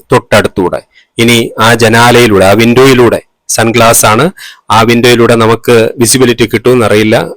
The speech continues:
ഡയൽ ഫോൺ നമ്പർ ഒക്കെയാണ് ആംബുലൻസിന്റെ സൈഡിൽ, ഇല്ല, നമുക്കത് കാണാൻ കഴിഞ്ഞില്ല. ആംബുലൻസ്,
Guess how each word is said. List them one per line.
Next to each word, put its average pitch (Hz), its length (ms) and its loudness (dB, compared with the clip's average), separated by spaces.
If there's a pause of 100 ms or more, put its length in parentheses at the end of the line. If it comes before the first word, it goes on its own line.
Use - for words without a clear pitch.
(160)
ഡയൽ 117 340 0
ഫോൺ 113 240 -2
നമ്പർ 113 340 -2
ഒക്കെയാണ് 110 280 -2
ആംബുലൻസിന്റെ 107 480 -4
സൈഡിൽ, 101 320 -2
ഇല്ല, 104 300 -4 (140)
നമുക്കത് 110 400 -4
കാണാൻ 107 260 -2
കഴിഞ്ഞില്ല. 117 480 -2 (1000)
ആംബുലൻസ്, 113 500 -2